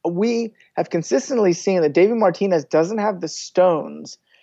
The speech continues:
to make these kind of, uh, you know,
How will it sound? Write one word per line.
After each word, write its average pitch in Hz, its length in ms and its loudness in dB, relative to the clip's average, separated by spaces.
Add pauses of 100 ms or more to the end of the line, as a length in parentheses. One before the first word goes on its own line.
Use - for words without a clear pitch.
(220)
to 170 100 2
make 170 600 0 (340)
these 165 340 -4
kind 170 340 -2
of, 151 200 -2 (260)
uh, - 420 -4
you 180 140 -2
know, 156 160 0